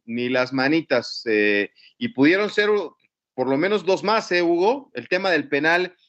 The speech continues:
este, causó polémica en el momento, eh, eh, el que hubiera sido el quinto gol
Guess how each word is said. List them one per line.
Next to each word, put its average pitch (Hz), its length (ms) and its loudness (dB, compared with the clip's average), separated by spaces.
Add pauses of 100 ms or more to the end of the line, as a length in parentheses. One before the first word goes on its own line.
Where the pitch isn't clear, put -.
(160)
este, 113 560 0
causó 127 380 -4
polémica 160 420 0
en 127 80 -4
el 120 100 -2
momento, 170 680 0
eh, 107 340 -4
eh, 101 400 -4
el 101 140 -6
que 117 100 -8
hubiera 135 220 0
sido 147 180 0
el 135 100 -4
quinto 147 300 -4
gol 143 320 0